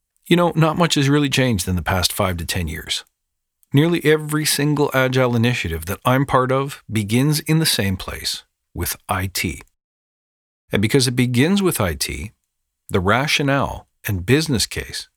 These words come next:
is always centered around technical product of some kind. Even in a few rare cases, mind you, I've seen Agile initiatives start because the executive actually believes that we need to get more agile.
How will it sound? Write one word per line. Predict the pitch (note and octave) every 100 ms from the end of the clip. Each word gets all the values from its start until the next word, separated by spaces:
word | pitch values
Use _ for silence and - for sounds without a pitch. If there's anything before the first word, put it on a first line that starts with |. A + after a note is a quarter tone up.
| -
is | G#2 -
always | B2 C#3+ D3 -
centered | C3+ C3+ C3+
around | C3 G#2+ G#2 G2+ F#2+ _
technical | - E2+ G#2+ A2
product | - - B2+ B2+ A2
of | E2+
some | - D2
kind. | C#2 D#2 - - _ _ _ _ _ _ _ -
Even | D3 G3
in | C3
a | F#2
few | - E2
rare | C2+ A#2 E3
cases, | - D2 - B1 -
mind | D2+ D#2+ -
you, | E2+ - _ _
I've | - B2+
seen | - E3 D#3
Agile | C#3+ C3 A#2
initiatives | A#2 A#2+ G#2+ F2+ C#2+
start | - - D#2 D#2+ - _
because | A2 - B2+ G#2
the | A2
executive | G#2+ A2 D3 - C#3 -
actually | C#3 E3 - E3 D#3
believes | C#3 C#3+ D#3+ - - - - _ -
that | F#2+
we | G2+ G#2+
need | A#2+ C#3+ D3
to | B2+ A2 G#2 _ _ A#2
get | G2+ A#2 -
more | A#2 G#2 G2+ -
agile. | G2 G2 E2 - -